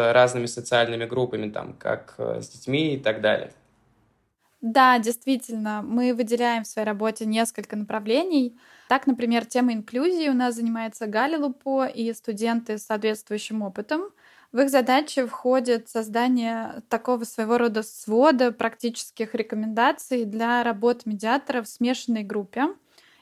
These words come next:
Speaker 2: И здесь я имею в виду умение медиатора, его готовность настраивать и вести коммуникацию между людьми с инвалидностью и без неё. А, к слову сказать,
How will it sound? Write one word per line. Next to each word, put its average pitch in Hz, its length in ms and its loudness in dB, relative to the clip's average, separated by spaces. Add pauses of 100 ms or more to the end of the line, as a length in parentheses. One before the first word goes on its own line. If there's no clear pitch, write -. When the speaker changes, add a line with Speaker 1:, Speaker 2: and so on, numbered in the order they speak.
(120)
Speaker 2:
И 240 300 4
здесь 240 420 2
я 247 260 4
имею 240 300 2
в - 20 -10
виду 226 240 0
умение 233 480 0
медиатора, 233 520 -2
его 220 180 -2
готовность 233 640 -2
настраивать 220 720 0
и 208 40 -2
вести 208 280 -4
коммуникацию 233 840 -2 (320)
между 233 340 0
людьми 226 400 0
с 240 140 -8
инвалидностью 226 840 -2
и 233 160 -2
без 240 300 0
неё. 220 420 -2 (760)
А, 214 300 0
к - 80 -14
слову 339 280 6
сказать, 240 500 2